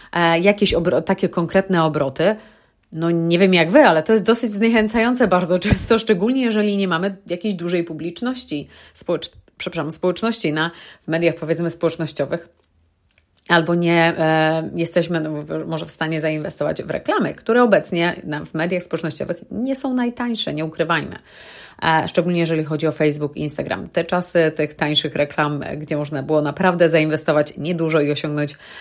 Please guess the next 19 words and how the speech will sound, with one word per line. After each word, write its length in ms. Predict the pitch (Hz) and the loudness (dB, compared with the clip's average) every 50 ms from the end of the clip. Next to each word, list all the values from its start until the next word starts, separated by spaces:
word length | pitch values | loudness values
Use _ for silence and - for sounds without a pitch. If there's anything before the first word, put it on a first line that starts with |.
| - - - _ | -20 -20 -12 _
fajne 300 | - 170 165 160 156 156 | 0 0 2 2 2 2
rezultaty, 640 | 156 151 151 156 151 147 - 151 147 - - 151 | 2 4 4 2 2 0 0 -2 -2 -2 0 0
jakby 300 | 147 139 139 139 143 151 | 0 0 0 0 -2 -2
rozkręcić 560 | 151 156 - - - 185 196 196 190 165 - | 0 -2 -2 -2 2 2 2 4 2 0 -2
tą 160 | - 160 156 151 | 0 -2 -2 0
kulkę, 480 | - 175 165 160 156 - 165 156 165 - - _ _ _ _ - - - - - - _ - | 0 0 0 0 0 0 0 0 0 -2 -8 _ _ _ _ -20 -20 -20 -20 -20 -20 _ -14
e, 280 | - - 127 - - - - - _ - | -10 -8 -8 -8 -8 -12 -18 -18 _ -6
i 80 | 165 | -2
złapać 360 | 160 165 185 156 160 165 165 - | 0 2 2 2 2 0 -2 -2
to 80 | 180 | -2
momentum, 600 | 170 160 156 156 151 151 147 160 147 151 147 - - _ _ - - | -2 -2 0 -2 -2 -2 -2 -4 -4 -4 -6 -8 -10 _ _ -12 -8
już 280 | 170 175 175 - - | -6 -6 -6 -6 -8
tego 280 | - - 160 156 160 151 | -8 -8 -8 -6 -8 -10
niestety 500 | 151 156 156 - - - 151 - - 170 165 185 | -10 -10 -12 -12 -10 -10 -10 -10 -12 -12 -10 -6
nie 140 | 190 190 190 | -4 -2 -2
ma. 120 | 165 - - - _ _ _ _ _ _ _ _ _ _ _ _ _ _ _ _ _ _ _ _ _ _ _ _ _ - - - _ - | -2 -4 -10 -14 _ _ _ _ _ _ _ _ _ _ _ _ _ _ _ _ _ _ _ _ _ _ _ _ _ -16 -16 -12 _ 2
Więc, 440 | 175 196 202 208 208 202 202 - - - - - - - - - - - - - | 4 6 6 6 6 4 0 -2 -8 -12 -20 -20 -20 -20 -20 -20 -20 -8 -2 2
ale 440 | 247 254 240 202 185 202 254 320 320 277 - _ _ _ _ _ _ _ _ _ _ _ _ _ _ _ _ _ _ _ _ _ _ - - | 4 6 6 6 6 4 2 0 -2 -6 -14 _ _ _ _ _ _ _ _ _ _ _ _ _ _ _ _ _ _ _ _ _ _ 4 4
czy 220 | 247 247 - - | 4 4 2 -4